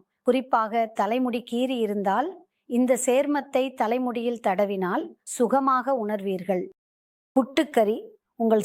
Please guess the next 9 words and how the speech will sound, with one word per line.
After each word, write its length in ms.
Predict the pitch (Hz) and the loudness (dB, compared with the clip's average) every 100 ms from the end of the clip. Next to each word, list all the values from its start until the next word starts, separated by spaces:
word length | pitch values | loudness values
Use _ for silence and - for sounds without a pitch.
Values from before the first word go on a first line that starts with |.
| 254 | 2
சோரியாசிஸ் 680 | 269 285 269 254 262 254 - - _ _ _ _ | 2 2 0 -2 -4 -4 -8 -14 _ _ _ _
சின்னங்களில் 680 | - 233 254 240 226 254 277 - - _ _ _ _ | -2 2 2 2 0 -2 -6 -20 -20 _ _ _ _
பச்சைகளுக்கு 680 | 220 208 285 262 247 240 262 277 277 _ _ _ | -2 2 2 2 -2 -2 -2 -2 -6 _ _ _
சுகமாக்குவதில் 840 | - 247 262 262 254 214 196 196 208 - - - | 0 2 2 2 0 0 2 2 -2 -8 -12 0
உதவுகிறது. 580 | 214 220 196 196 185 196 - _ _ _ _ _ _ _ - | 2 2 2 0 0 -4 -12 _ _ _ _ _ _ _ 0
புட்டுக்கறி 480 | - 294 285 262 262 | 2 2 0 -2 -4
சோரியாசிஸை 680 | 262 254 262 254 254 240 269 - | -2 -2 -2 -4 -4 -4 -2 0
சரியாக்காது, 720 | 220 240 240 233 233 226 247 254 - - _ _ _ | 0 0 -2 -2 -4 -2 -4 -4 -10 -20 _ _ _
ஏனெனில் 480 | 254 269 277 285 294 | 2 2 2 -2 -4